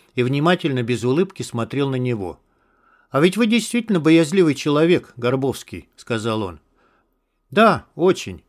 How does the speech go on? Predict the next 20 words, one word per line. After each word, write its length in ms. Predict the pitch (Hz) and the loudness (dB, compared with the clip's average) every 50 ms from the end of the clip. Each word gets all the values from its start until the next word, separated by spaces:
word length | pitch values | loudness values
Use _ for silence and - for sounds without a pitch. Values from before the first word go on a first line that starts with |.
| _ _ _ _ _ | _ _ _ _ _
согласился 680 | - - 117 131 139 143 131 - 139 113 - - 127 | -10 -4 0 0 0 0 0 -2 -4 -4 -4 -4 -4
Леонид 340 | 117 123 123 123 110 - 127 | -2 0 -2 -2 -2 -4 -4
Андреевич. 640 | 120 120 110 120 117 107 90 87 82 - - - _ _ _ - - _ _ | -4 -4 -2 -2 -2 -2 -2 -4 -10 -14 -18 -20 _ _ _ -20 -20 _ _
«Но 140 | - 156 170 | -2 2 2
вы 80 | 190 190 | 2 2
знаете, 380 | 185 233 254 240 202 - 143 | 2 2 0 0 0 0 -2
Тойва, 480 | 135 - 143 127 110 98 87 85 80 - _ - _ _ | -4 0 0 0 0 0 -2 -6 -10 -14 _ -20 _ _
стоит 360 | - - - 190 190 190 - | -6 0 4 4 4 4 2
поглядеть 500 | - 165 165 175 180 180 170 190 180 - | -2 0 2 4 4 4 4 2 0 2
вокруг, 500 | 165 175 180 180 - 233 240 220 - - | 2 2 2 2 2 0 -2 -2 -2 -6
и 140 | - 139 147 | -6 -2 0
вы 120 | 165 185 | 2 2
увидите 520 | 175 160 165 180 190 160 147 170 - 170 165 | 2 2 0 0 0 0 -2 -4 -2 -2 0
десятки 540 | 147 170 170 - - - - - - - | 0 0 0 0 0 -2 -2 -2 -2 -2
и 60 | 165 147 | -2 -2
сотни 420 | - - 233 233 226 - 110 101 | 0 -2 -2 -2 -2 -4 -8 -8
чрезвычайно 760 | - - 127 131 147 135 160 160 - - 175 175 165 160 156 | -6 -6 -4 -4 -4 -2 -2 -4 -2 0 0 0 2 0 -2
смелых, 480 | - - 185 208 240 226 156 107 - - | -4 -4 -2 0 0 2 0 0 -2 -6
отчаянно 440 | 120 - - - 165 165 151 151 139 | -8 -8 -4 -2 0 0 0 -2 -4
храбрых, 520 | - 165 196 226 214 160 117 101 - | -2 2 2 2 2 2 -2 -6 -8